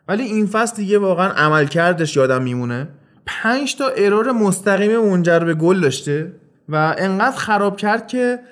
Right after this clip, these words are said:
از شونزده بازی آخر لیگ فقط دو تاشو بهش بازی دادن و تو همون هم پنج تا گل خورد. بهترین مدافع برموس نیتن اکه بود که هلندیه، همه مثلاً می‌گن شبیه رود گولیت و اینا،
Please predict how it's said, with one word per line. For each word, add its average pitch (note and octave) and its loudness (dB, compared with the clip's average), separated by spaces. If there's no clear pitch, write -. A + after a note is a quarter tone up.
از F#3 -2
شونزده F#3+ 0
بازی F#3 0
آخر F#3 0
لیگ G3+ -4
فقط A3 -2
دو B3 2
تاشو F3 0
بهش C#3+ 2
بازی C3+ 0
دادن A#2 -6
و E3+ -2
تو F#3+ -4
همون F#3+ 0
هم F#3+ 0
پنج F3 -2
تا E3+ -2
گل D3 2
خورد. C3 -6
بهترین A3 2
مدافع A3+ 0
برموس A3+ 0
نیتن G3+ 0
اکه F3+ 0
بود C4+ -8
که F3 -2
هلندیه، E3+ 0
همه D#3+ 2
مثلاً F3 -6
می‌گن D#3+ -6
شبیه D3 -4
رود D3+ 0
گولیت C#3+ -2
و - 0
اینا، D3+ -2